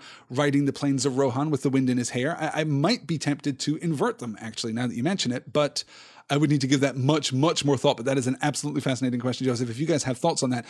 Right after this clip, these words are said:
then you can email me directly, point north media at gmail dot com, or you can go stop by the Point North Media Forum, point north media dot com slash forum, from which I have been lamentably absent because it has been a busy, busy week here. So I'm afraid I am not at all caught up over on the forum,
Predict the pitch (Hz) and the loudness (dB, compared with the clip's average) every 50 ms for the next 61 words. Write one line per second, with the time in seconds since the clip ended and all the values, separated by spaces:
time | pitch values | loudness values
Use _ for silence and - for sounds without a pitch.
0 | - - - - 156 160 143 190 190 - 208 226 233 233 214 185 156 147 143 175 | -14 -14 -10 -6 -4 -2 0 0 0 2 4 4 4 4 4 6 6 6 6 4
1 | 190 - - 127 117 - - 156 151 151 135 - 143 139 123 127 120 - 127 127 | 4 2 0 -2 -2 0 -2 -2 0 0 0 0 2 2 2 2 0 -2 -4 -6
2 | 117 - - - 143 143 131 123 123 113 - - 156 160 135 - 127 131 127 - | -6 -6 -4 -2 -2 0 0 0 -2 -4 -2 -2 -2 -2 -2 -2 -2 -2 -2 -2
3 | 135 127 147 190 208 180 - - 208 202 - 208 185 160 170 170 135 123 - 180 | -2 0 0 0 0 0 0 0 0 -2 -2 -2 -2 -2 -2 -2 -2 -4 -6 -6
4 | 190 131 156 127 147 147 127 113 - - 147 151 143 - 143 123 - 131 120 131 | -4 -4 -4 -2 -2 -2 -2 0 2 2 2 2 2 0 -4 -4 -4 -2 -2 0
5 | 120 123 120 120 113 - - 117 113 117 - 104 104 - - - 185 185 175 151 | 0 0 -2 -2 -4 -6 -6 -6 -6 -6 -6 -8 -8 -6 -2 0 2 2 2 0
6 | - - - - - - - 262 277 262 226 214 - - 180 175 170 185 175 170 | -4 -10 -16 -18 -16 -4 0 2 4 4 4 4 2 2 0 0 2 2 2 2
7 | 165 160 160 170 170 151 139 160 151 156 170 170 - 147 127 - - 131 143 160 | 2 2 4 4 4 4 4 2 0 0 -2 -2 -2 -2 -2 -2 -4 -4 -4 -4
8 | 135 - 120 135 135 135 123 127 143 135 - - 156 135 120 - 156 147 131 165 | -4 -2 0 0 2 0 0 0 0 0 0 -2 -4 -2 2 2 2 2 2 0
9 | 156 - 139 123 131 151 120 131 131 131 - - 135 156 160 135 139 - - 135 | -4 -6 -2 0 0 2 2 2 0 0 -2 -2 -2 -2 -2 -2 -6 -8 -8 -6
10 | 113 123 117 110 110 - 131 120 117 123 - 135 135 131 123 123 123 127 139 147 | -4 -4 -4 -4 -4 -4 -4 -4 -4 -4 -2 -2 -2 -2 -2 -2 0 2 2 2
11 | 147 139 135 147 143 135 120 - - 135 127 - - 120 117 - - - 127 117 | 4 4 4 4 4 2 0 -2 -2 -2 -2 -2 -2 -6 -6 -6 -6 -6 -4 -4
12 | 120 120 113 113 117 117 - 143 139 135 | -4 -4 -4 -6 -6 -2 0 2 2 0